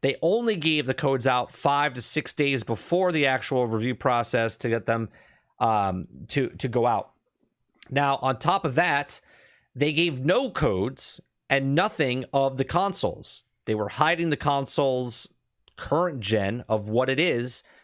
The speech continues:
that's out in the industry right now. Now, there was pre-orders, okay? Pre-orders of eight million plus copies, almost nine million copies.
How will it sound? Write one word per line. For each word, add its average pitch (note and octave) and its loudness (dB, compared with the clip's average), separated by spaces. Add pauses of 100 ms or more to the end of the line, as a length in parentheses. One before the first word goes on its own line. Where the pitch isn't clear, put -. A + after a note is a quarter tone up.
(180)
that's B2 0
out A#2+ 2
in A2+ -4
the A#2 0
industry A2+ -2
right F#2+ 0
now. A#2 0 (680)
Now, C#3+ 0 (200)
there A#2+ 2
was A#2 0
pre-orders, - -2 (320)
okay? A#2+ 0
Pre-orders E3 0
of A#2+ -2
eight G3+ -2 (200)
million F3+ 0
plus F3 -2
copies, D#3 0
almost D3 0
nine E3 2
million F3 0
copies. C3+ -2